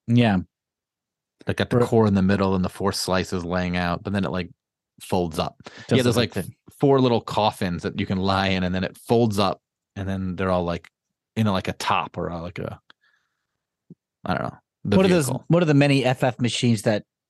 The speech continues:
Speaker 1: if you think about it, seems unnecessarily complicated, but looks cool?
Speaker 2: Well, we hear it's very comfortable.
Speaker 1: Then they descend into the negative zone. There's some kinda cool drawings of that transition.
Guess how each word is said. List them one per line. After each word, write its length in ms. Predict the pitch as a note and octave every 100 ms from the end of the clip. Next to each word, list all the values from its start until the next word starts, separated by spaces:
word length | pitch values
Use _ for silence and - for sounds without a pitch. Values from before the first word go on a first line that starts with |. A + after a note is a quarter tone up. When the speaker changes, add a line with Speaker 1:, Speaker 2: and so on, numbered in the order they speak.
| _ _ -
Speaker 1:
if 120 | B2
you 80 | C3
think 260 | - G3
about 200 | D#3 A#2+ A2
it, 140 | -
seems 380 | - C#3 B2 A2+
unnecessarily 640 | D3+ C#3+ C3 - B2 B2+ A#2+
complicated, 640 | - A#2+ A2 G#2 G#2+ G2+ F#2+
but 200 | G#2+ -
looks 240 | A#2+ -
cool? 300 | - F#2 D2 _ _ _ _ _ _ _
Speaker 2:
Well, 80 | A2
we 80 | G#2
hear 160 | B2 C#3
it's 100 | E2
very 220 | F#2+ G2
comfortable. 560 | - A#2+ B2 D#2+ E2 - _ _ _ _ _ _ _ _ _ _
Speaker 1:
Then 160 | C3 C#3
they 140 | C#3
descend 480 | B2+ B2+ - D3 D3
into 220 | D3+ D3
the 100 | C#3+
negative 340 | C#3 C#3+ D3 C3+
zone. 260 | C#3+ D#3+
There's 180 | F3 C#3
some 140 | - A#2+
kinda 200 | B2+ A#2
cool 400 | - - C3 B2
drawings 580 | A2+ A#2 A#2 B2+ C3 A#2+
of 100 | A2
that 240 | A#2 -
transition. 800 | - A#2+ A#2 B2 C3 D#3+ D#3+ G3